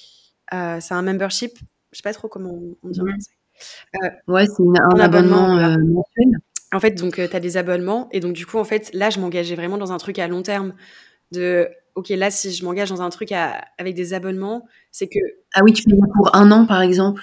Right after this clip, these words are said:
Speaker 1: tu
Speaker 2: c'est
Speaker 1: peux,
Speaker 2: ça ?
Speaker 1: en fait, c'est, les gens peuvent payer par mois, par trimestre ou par an.
Speaker 2: Oui.
Speaker 1: Mais
Speaker 2: Et ça vaut moins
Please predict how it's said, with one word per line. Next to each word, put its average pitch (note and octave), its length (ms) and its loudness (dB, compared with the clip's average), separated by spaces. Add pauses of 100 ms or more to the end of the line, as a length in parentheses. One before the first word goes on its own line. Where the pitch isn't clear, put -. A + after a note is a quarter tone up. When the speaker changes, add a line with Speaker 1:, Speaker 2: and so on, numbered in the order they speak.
Speaker 1:
tu G#3 160 -6
Speaker 2:
c'est A3+ 80 2
Speaker 1:
peux, A#3 60 2
Speaker 2:
ça ? F#3+ 60 -4
Speaker 1:
en F#3 80 -4
fait, A#3+ 180 0
c'est, - 400 -4
les F#3+ 140 -4
gens A3+ 120 -2
peuvent G3+ 180 -12
payer F#3+ 180 -4
par F3+ 180 -6
mois, G#3+ 200 -2
par F3 160 -8
trimestre F#3+ 380 -6
ou E3+ 40 -14
par E3+ 280 -8
an. G#3+ 200 -4
Speaker 2:
Oui. G3 140 6 (400)
Speaker 1:
Mais G#3 80 2
Speaker 2:
Et G3+ 240 0 (200)
ça F#3 120 6
vaut E3+ 160 0
moins F3 220 2